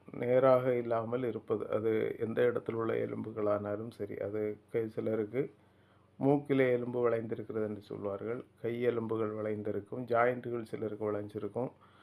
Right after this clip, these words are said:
சிலவங்களுக்கு வந்து முதுகு வந்து பல்வேறு காரணங்களால வளைந்து இருக்கும். இதற்கு காரணங்கள்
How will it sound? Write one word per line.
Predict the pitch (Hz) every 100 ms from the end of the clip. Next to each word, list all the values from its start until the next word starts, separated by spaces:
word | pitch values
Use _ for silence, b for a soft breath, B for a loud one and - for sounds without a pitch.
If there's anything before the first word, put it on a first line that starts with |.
| b b b -
சிலவங்களுக்கு | 139 147 139 131 123
வந்து | 127 160
முதுகு | 160 139 151 151
வந்து | 131 120 113 85 - - - _
பல்வேறு | 135 127 131 127 -
காரணங்களால | 120 120 117 113 110 113 139
வளைந்து | 127 117 117 117 117 117 - -
இருக்கும். | 113 107 110 101 -
இதற்கு | - 127 120 120
காரணங்கள் | - 123 139 143 139 131